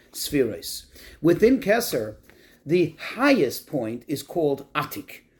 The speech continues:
the ancient one. I mean, we don't really have a good term to describe it. We don't know what it is. It's something ancient, it's something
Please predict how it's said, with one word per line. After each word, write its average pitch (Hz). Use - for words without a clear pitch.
the 131
ancient 143
one. 92
I 107
mean, 127
we 139
don't 151
really 156
have 143
a 131
good 143
term 196
to 143
describe 139
it. 113
We 147
don't 147
know 170
what 131
it 113
is. 117
It's 135
something 147
ancient, 147
it's 113
something 123